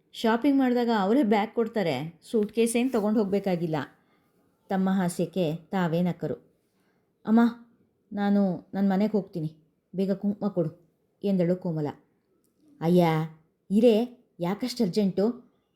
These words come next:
ನಿನ್ನ ಗಂಡನೇ ಬಂದು ಕರ್ಕೊಂಡು ಹೋಗಲಿ, ಆಗ ನಿನ್ನ ಕೈ ಮೇಲಾಗಿರುತ್ತೆ. ಹೀಗೆ ಅವ್ನು ಕರೀದೆ ನೀನು ಹೋದರೆ ನಿಂಗೆ ಮರ್ಯಾದೆ ಇರಲ್ಲ."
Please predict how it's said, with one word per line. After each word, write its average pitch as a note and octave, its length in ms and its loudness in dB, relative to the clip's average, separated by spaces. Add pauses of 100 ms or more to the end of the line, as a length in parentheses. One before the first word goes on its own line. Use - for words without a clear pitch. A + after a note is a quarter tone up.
ನಿನ್ನ F3 200 0
ಗಂಡನೇ G3+ 440 2
ಬಂದು G3 200 0
ಕರ್ಕೊಂಡು G3 360 -2
ಹೋಗಲಿ, D#3+ 320 -2 (440)
ಆಗ E3+ 280 -4 (160)
ನಿನ್ನ F#3+ 180 2
ಕೈ F3 200 0
ಮೇಲಾಗಿರುತ್ತೆ. F3 680 0 (800)
ಹೀಗೆ F3+ 520 0 (260)
ಅವ್ನು A#3+ 260 2
ಕರೀದೆ A#3 380 4
ನೀನು G#3 200 0
ಹೋದರೆ G3 380 0
ನಿಂಗೆ G3 200 0
ಮರ್ಯಾದೆ F#3+ 420 0
ಇರಲ್ಲ." E3+ 240 0